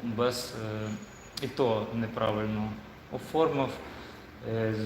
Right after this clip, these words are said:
відповідно до цього я повідомив як людина, повідомив як мужчина про цей злочин. Ось. Е, і через, е, м, як це називається, та рисочка?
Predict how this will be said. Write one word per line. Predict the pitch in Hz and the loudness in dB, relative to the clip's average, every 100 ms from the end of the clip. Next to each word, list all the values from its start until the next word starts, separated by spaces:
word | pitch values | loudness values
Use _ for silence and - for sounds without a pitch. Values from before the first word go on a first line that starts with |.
| 107 113 | -2 -4
відповідно | 120 - 160 151 123 | -8 0 2 4 4
до | 110 | 2
цього | 110 - 131 107 | 0 2 2 4
я | 110 113 | 4 4
повідомив | - - 156 147 120 107 107 120 113 107 107 104 110 | 2 2 6 8 6 2 2 4 6 6 4 2 2
як | 117 104 - 107 | 4 4 0 -2
людина, | 104 110 98 95 - | -2 -2 -2 -4 0
повідомив | 131 110 107 104 107 107 104 | 2 4 2 4 4 4 2
як | 117 113 113 | 0 0 0
мужчина | 107 - - 117 131 170 175 - - - | -2 0 0 2 0 -2 -6 -12 -16 -6
про | 151 151 | 0 0
цей | - 156 156 | 4 4 4
злочин. | 143 151 156 - 160 - - - - - - - - - - - | 4 4 4 2 -2 -6 -12 -14 -14 -16 -16 -18 -18 -18 -18 -2
Ось. | 135 139 - - - - - - - - - - - - - - - 123 | 4 4 4 -2 -6 -12 -14 -16 -16 -16 -18 -18 -18 -18 -16 -12 -10 -4
Е, | 120 113 110 110 113 110 - - - - | -2 0 0 0 -2 -6 -12 -16 -14 -4
і | 131 | -2
через, | 123 - 135 127 123 - | 2 8 10 10 8 4
е, | 123 117 113 | 4 4 4
м, | 113 110 107 123 120 110 107 104 - - 127 | 4 2 0 -4 -2 0 2 0 -4 -10 -2
як | 117 - | -2 -2
це | 113 110 | 0 2
називається, | 113 110 110 107 110 | 4 6 6 4 -2
та | - | 0
рисочка? | 113 110 110 - 110 | 2 2 0 -2 0